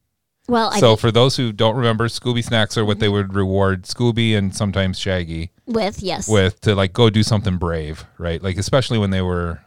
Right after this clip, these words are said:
Speaker 2: a little afraid.
Speaker 1: Well, here's the deal: is, like, I always wanted to believe as a kid they were chocolate.
Speaker 2: Uh-huh.
Speaker 1: Um, but you don't give chocolate to dogs. So, um,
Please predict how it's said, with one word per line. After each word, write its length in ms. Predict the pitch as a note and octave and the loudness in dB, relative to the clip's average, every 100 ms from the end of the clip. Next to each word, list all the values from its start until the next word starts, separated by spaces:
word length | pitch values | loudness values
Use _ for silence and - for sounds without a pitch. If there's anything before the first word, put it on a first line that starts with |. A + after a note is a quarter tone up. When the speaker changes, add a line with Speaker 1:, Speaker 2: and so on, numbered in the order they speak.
| _ _ _ | _ _ _
Speaker 2:
a 40 | F#2+ | -4
little 460 | G2 F#2+ E2 D#2 - _ _ - | -2 0 -2 -8 -20 _ _ -20
afraid. 460 | - F2+ D2 D2 - _ _ _ _ _ _ | -8 -8 -6 -12 -18 _ _ _ _ _ _
Speaker 1:
Well, 300 | C4+ C#4+ C4 - | -2 -2 -2 -6
here's 320 | - F#4+ F4 | -2 0 0
the 120 | C#4+ | -2
deal: 420 | A#3+ B3 G3+ F#3 - | -2 0 0 0 -2
is, 180 | A3 G#3+ | -4 -2
like, 240 | G#3 G3+ - | -4 -6 -6
I 120 | B3+ | 0
always 220 | C#4 B3+ | 2 2
wanted 220 | A#3+ A#3+ A#3 | 0 -2 -4
to 60 | |
believe 220 | G#3+ A3+ A3 | -2 -2 -2
as 100 | G3 | -6
a 40 | |
kid 280 | - A3 A3+ | -4 -4 -2
they 120 | G#3+ | -4
were 120 | F3+ | -6
chocolate. 520 | F3 F#3+ G3 C4 C#4+ - - _ A#2 | -2 0 0 0 0 -4 -20 _ -10
Speaker 2:
Uh-huh. 300 | F#2+ G2 D3 - | -6 -6 -6 -6
Speaker 1:
Um, 100 | B3 | -2
but 60 | A#3 | 0
you 80 | |
don't 120 | A3 G#3+ | 0 -2
give 120 | F#3+ | -2
chocolate 360 | A3+ G3+ F#3 | -2 -2 -4
to 60 | F3+ | -4
dogs. 380 | F#3 F#3 G3+ A3 | -2 0 -2 -4
So, 680 | - G3+ G3 F#3+ F#3+ F#3+ - A3 | -4 2 4 4 4 2 0 0
um, 340 | G3 F3+ | 0 0